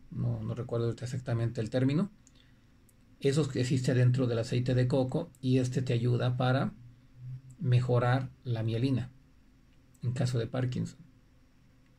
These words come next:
Pero ocupamos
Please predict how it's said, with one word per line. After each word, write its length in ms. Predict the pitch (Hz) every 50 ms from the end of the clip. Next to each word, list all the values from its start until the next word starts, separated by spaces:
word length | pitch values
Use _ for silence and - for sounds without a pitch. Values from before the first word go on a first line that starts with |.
| _ _ _ _ _ _ - _ _ _ _ _ _ _ _ _ _ _ _ _ _ _ _ _ _ _
Pero 260 | - 117 117 117 123
ocupamos 680 | 127 123 - - - 135 120 117 117 120 170 - -